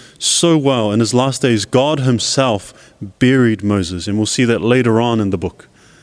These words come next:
God himself buried him, and, and that's only happened to Moses ever. Um, and in the book of Hebrews, it tries to catch Moses on his best days, you know.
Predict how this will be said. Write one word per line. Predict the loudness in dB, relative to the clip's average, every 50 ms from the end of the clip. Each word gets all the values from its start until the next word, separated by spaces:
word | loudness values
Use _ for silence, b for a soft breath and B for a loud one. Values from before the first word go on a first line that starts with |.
| b b b b b b
God | 0 2 2
himself | 2 2 2 0 0 -2 -2 -6 -4 -2
buried | 0 2 2 2 0 0
him, | 0 -2 -2 -2
and, | -4 -6 -4
and | -4 -2 0 0
that's | 0 0 0 0
only | 0 0 0
happened | 0 0 -2 -2 -2 -2
to | 0 -2 -2 0 0
Moses | 0 2 2 2 0 -2 -4 -2
ever. | -2 -2 0 -2 -4 -4 -10 _ _ _ _ _ _ _ _ _ _ _ _ b b b b b b b b b b b b b
Um, | -10 -8 -6 -6 -6 -6 -4 -2
and | 0 2 2 2 2 2
in | 2 2 2
the | 2
book | 2 0 0 0
of | -2 0
Hebrews, | 0 0 2 2 2 2 2 2 0 -4 -8 -10 b b b b b b b b b _ _ _ _ -2
it | -2 -2 -2
tries | 0 0 2 2 2 0 0
to | -2 -2
catch | -2 0 0 0 0 -2 -6 -10 -6
Moses | -2 2 2 4 4 4 4 2 2
on | 2 2 2
his | 0 0
best | 0 0 0 0 0 -2 -2
days, | -4 -4 -4 -6 -10 -10
you | -6 -4
know. | -2 -4 -4